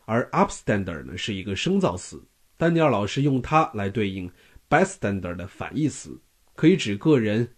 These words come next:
群体或者国家，可以译为抗争者。这世上最坏的事情，不是坏人做坏事儿，而是好人保持沉默。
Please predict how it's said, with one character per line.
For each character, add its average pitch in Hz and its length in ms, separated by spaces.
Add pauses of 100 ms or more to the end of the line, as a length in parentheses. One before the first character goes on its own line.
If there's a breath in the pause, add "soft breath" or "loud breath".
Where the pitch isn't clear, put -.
群 135 320
体 - 260
或 - 140
者 90 100
国 90 180
家， 104 320 (280 soft breath)
可 - 160
以 104 140
译 104 40
为 87 260 (160)
抗 110 280
争 139 200
者。 - 240 (920)
这 220 160
世 196 180
上 147 280
最 202 160
坏 190 200
的 113 120
事 104 180
情， 87 240 (240 soft breath)
不 151 140
是 165 100
坏 196 240
人 139 160
做 160 180
坏 156 240
事 98 140
儿， 82 160
而 101 160
是 104 140
好 90 280
人 92 220
保 90 160
持 104 160
沉 95 160
默。 101 260